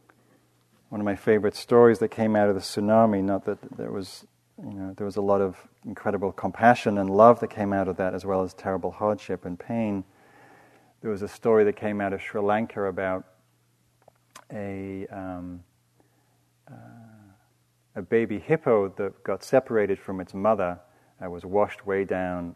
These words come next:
uh, the shore, and it got picked up and taken to a sanctuary. Um,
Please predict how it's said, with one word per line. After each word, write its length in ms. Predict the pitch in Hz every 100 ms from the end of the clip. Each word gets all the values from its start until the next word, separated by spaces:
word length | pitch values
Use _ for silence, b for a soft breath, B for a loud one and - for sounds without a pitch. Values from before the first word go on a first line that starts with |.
| -
uh, 260 | 92 90 90 - _ 98
the 100 | 92
shore, 500 | - - 104 95 90 - b b b b b -
and 400 | 95 92 90 90
it 140 | 92
got 160 | 90 92
picked 240 | 107 -
up 160 | 92 90
and 180 | 90 -
taken 280 | 98 92
to 80 | 95
a 40 | 95
sanctuary. 760 | - 98 95 101 92 90 87 - b b b b -
Um, 520 | 95 87 87 85 85